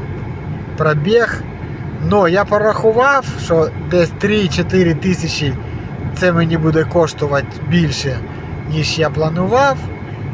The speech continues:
Ну, якщо я буду десь лишати своїх тваринок, навіть по сто гривнів хтось візьме, якщо за тваринку в день, на дев'яносто діб,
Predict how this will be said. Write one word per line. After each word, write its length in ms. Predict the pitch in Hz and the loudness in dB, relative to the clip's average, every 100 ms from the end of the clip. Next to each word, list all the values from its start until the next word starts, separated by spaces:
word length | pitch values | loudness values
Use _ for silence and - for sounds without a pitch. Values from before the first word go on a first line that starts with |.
| - | -2
Ну, 80 | 180 | 2
якщо 300 | 202 - 208 | 2 2 2
я 160 | 208 190 | 2 2
буду 440 | 196 196 190 190 147 156 | 0 4 4 2 -2 0
десь 320 | 185 165 - | 2 2 0
лишати 720 | 170 - 190 175 160 151 147 - - - - - - | -4 0 0 2 2 0 0 -6 -8 -8 -10 -10 -8
своїх 340 | - 170 165 | -2 0 0
тваринок, 680 | - 170 190 247 277 180 135 - - - - - | -2 0 2 2 2 0 -2 -6 -10 -10 -10 -4
навіть 460 | 175 185 170 156 - - - | 0 2 2 -2 -6 -8 -6
по 140 | 170 165 | -2 0
сто 460 | 151 180 170 143 131 139 | 0 2 4 2 -2 -4
гривнів 580 | 147 165 156 139 139 - | 0 2 0 0 -4 -4
хтось 360 | - 139 - - - - - - | -4 -4 -4 -6 -8 -10 -10 -2
візьме, 420 | 160 165 135 143 | 0 2 0 0
якщо 260 | 139 - 139 | 0 -2 -4
за 180 | 139 147 | -2 -2
тваринку 760 | 151 160 151 139 - 135 131 131 - - - | 2 2 2 0 -4 -2 -2 -4 -8 -8 -8
в 40 | 135 | -2
день, 320 | 196 240 208 - - - - - - - - 151 | 0 2 -2 -6 -8 -10 -10 -10 -10 -8 -6 0
на 140 | 165 | 2
дев'яносто 640 | 147 165 170 175 170 - | 2 2 2 2 0 0
діб, 300 | 165 175 262 | -2 0 0